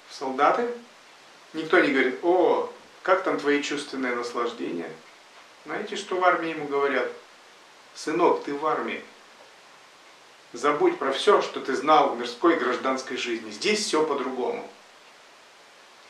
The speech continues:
И он оставляет всех людей, которые ему были дороги, все эти старые занятия. И он идет своим путем, он готов рисковать, он служит великой цели.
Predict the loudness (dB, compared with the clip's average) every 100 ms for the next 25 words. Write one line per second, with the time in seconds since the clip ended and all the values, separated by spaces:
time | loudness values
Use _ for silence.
0 | -10 -4 -2 -2 2 2 4 4 4 0
1 | -6 -18 -20 -20 -20 -20 -20 -20 -20 -20
2 | -20 -20 -20 -14 0 2 2 0 -4 -2
3 | -4 -6 -10 -2 2 4 4 2 4 4
4 | 4 4 6 4 0 2 2 2 -2 4
5 | 6 8 6 4 2 0 -2 -6 -10 -12
6 | -20 -20 -20 -20 -14 -4 -2 0 4 6
7 | 6 4 2 2 0 -2 2 2 2 -2
8 | -2 2 4 4 2 -2 2 6 6 6
9 | 0 -14 -20 -20 -20 -20 -20 -16 -8 -6
10 | -2 4 4 4 2 0 2 2 0 -4
11 | -4 -4 -6